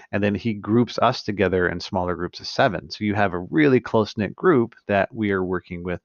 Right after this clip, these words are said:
that can look at your blogs, that will comment on it, that will work with you to see if,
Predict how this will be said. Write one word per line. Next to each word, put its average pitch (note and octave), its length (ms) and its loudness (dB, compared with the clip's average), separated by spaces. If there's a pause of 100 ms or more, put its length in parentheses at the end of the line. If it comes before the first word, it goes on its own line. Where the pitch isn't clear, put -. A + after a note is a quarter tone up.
that E2+ 160 -4
can F#2+ 100 -6
look G#2 260 0
at - 120 0
your G#2 100 -2
blogs, F2+ 540 0
that - 100 -4
will F#2 80 0
comment A2+ 460 2
on F2 200 -4
it, F2 160 -6
that F2+ 120 -4
will F#2 100 -4
work G#2+ 220 -4
with - 160 -12
you G2+ 160 -4
to F2 80 -6
see G#2 320 0
if, F#2 180 -2